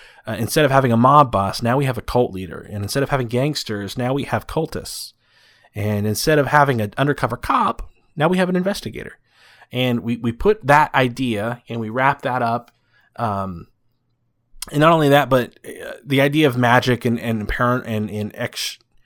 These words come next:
extraordinary things at play allowed us mechanically to do some other things. So there were a couple mechanic tweaks that came out of it. Uh, but largely it's the same game. I feel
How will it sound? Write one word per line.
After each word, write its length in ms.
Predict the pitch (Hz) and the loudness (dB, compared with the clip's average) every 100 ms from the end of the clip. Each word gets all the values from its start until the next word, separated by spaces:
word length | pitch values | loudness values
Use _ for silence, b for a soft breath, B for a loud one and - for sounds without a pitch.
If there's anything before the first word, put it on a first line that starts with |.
| _ | _
extraordinary 960 | 117 - - - 151 151 139 151 139 131 | -10 -6 -6 -2 2 2 2 2 2 2
things 460 | 113 127 127 127 123 | 0 -4 -2 -2 -2
at 160 | - | -4
play 320 | - 110 113 | -6 -2 0
allowed 300 | 120 110 113 | 0 0 0
us 140 | 117 - | -2 -4
mechanically 580 | 107 - 107 107 - 113 | -10 -8 -6 -6 -4 -6
to 80 | |
do 160 | 107 107 | -4 -6
some 180 | - 104 | -6 -6
other 140 | 117 | -6
things. 320 | - 147 165 | -8 -8 -8
So 260 | - 117 104 B B B B | -6 -6 -8 B B B B
there 100 | 131 | 2
were 160 | 151 | 2
a 40 | 160 | 2
couple 220 | 165 156 | -2 -2
mechanic 440 | 147 - 135 147 - | -4 0 0 0 -4
tweaks 300 | 151 - - | -6 -4 -10
that 100 | - | -8
came 240 | - 131 | -4 -2
out 140 | 135 | 0
of 80 | 160 | -2
it. 160 | 196 196 b b b b | -4 -12 b b b b
Uh, 360 | 123 127 117 117 | 0 2 2 0
but 180 | 131 135 | -2 4
largely 440 | 131 214 214 143 | 4 4 2 -2
it's 120 | - | -2
the 60 | 123 | -6
same 280 | - 113 117 | -4 -2 -2
game. 460 | 131 160 117 104 - _ _ _ | 0 0 0 -4 -10 _ _ _
I 220 | - 180 262 | -4 -2 -2
feel 580 | - 104 78 78 127 | -4 -6 -6 -10 -14